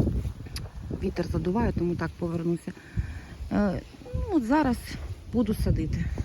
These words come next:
Шкода, звісно. Дякувати Богу, що хоч не померзли. Ну, я їх там накрила останні дні, понакривала.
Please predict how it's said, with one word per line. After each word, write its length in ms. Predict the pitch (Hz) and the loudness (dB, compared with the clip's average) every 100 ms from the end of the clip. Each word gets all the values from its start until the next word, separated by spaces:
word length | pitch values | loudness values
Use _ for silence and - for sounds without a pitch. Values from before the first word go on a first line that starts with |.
| - - - - - - - - | -2 -4 -8 -20 -20 -18 -16 -10
Шкода, 480 | - - 254 302 320 320 - - - - 240 | -8 -4 -2 0 -2 -6 -14 -18 -10 -6 -2
звісно. 440 | 262 254 226 226 - - - - - - - - - - - - - - - - - - - - | -2 -4 -6 -10 -10 -16 -18 -12 -12 -12 -12 -8 -8 -8 -10 -12 -8 -8 -8 -10 -14 -14 -14 -4
Дякувати 400 | 233 226 214 214 | -2 0 0 2
Богу, 320 | 185 233 208 | 4 4 4
що 180 | 208 - | 2 0
хоч 140 | 214 233 | 0 -2
не 80 | |
померзли. 480 | 220 269 330 262 196 - | 4 8 8 6 0 -2
Ну, 140 | 226 254 | 2 4
я 80 | |
їх 100 | 247 | 4
там 200 | - 233 | 4 0
накрила 420 | 240 247 160 151 151 | 2 0 0 2 2
останні 440 | 147 156 151 160 | -2 0 4 4
дні, 240 | 165 247 - | 2 2 2
понакривала. 600 | 190 185 - - - - | 2 0 2 4 4 6